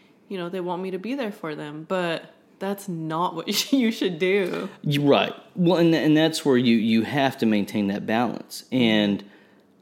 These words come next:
Speaker 2: one of the things that you see happen is these girls that get out of marriages really start boasting about how great single life is. And it creates, in somebody that's not in a great, in a g-,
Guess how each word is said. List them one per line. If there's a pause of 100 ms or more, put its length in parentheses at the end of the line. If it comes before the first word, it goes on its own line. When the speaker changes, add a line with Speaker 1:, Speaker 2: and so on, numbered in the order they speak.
(260)
Speaker 2:
one
of
the
things
that
you
see
happen
is
these
girls
that (1300)
get
out
of
marriages (840)
really
start (520)
boasting
about
how
great
single
life
is. (340)
And
it
creates,
in
somebody
that's
not
in
a
great,
in
a
g-,